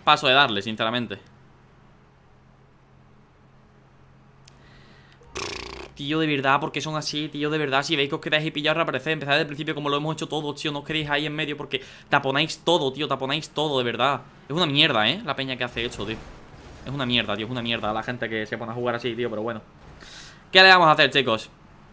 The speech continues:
Luis y Pablo Rep se llaman. Hmm. Vale, vamos a darle ahora. Voy a intentar ir por el lado, chicos.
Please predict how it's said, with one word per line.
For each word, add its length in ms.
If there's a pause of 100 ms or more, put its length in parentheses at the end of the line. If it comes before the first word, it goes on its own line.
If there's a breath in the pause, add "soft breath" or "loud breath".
(180)
Luis 540
y 100
Pablo 340
Rep 220
se 160
llaman. 300 (200)
Hmm. 160 (320)
Vale, 140
vamos 160
a 20
darle 180
ahora. 200 (680 loud breath)
Voy 80
a 60
intentar 160
ir 60
por 100
el 100
lado, 160
chicos. 280